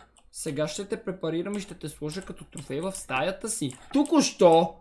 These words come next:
Good Game ми даде две хиляди и осемстотин точки. Уоу! А, мен, благодаря ти адски много.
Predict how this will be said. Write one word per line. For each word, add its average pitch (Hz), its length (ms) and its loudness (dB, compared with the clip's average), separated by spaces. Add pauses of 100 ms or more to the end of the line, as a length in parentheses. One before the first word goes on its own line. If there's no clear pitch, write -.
(160)
Good 185 320 4
Game 190 640 2
ми 170 140 2
даде 196 600 6
две 147 500 4
хиляди 208 680 0
и 165 180 4
осемстотин 202 1040 0 (100)
точки. 214 580 0 (1120)
Уоу! 202 680 12 (340)
А, 156 360 8
мен, 233 500 2
благодаря 190 680 4
ти 240 340 -8
адски 226 420 4
много. 214 540 0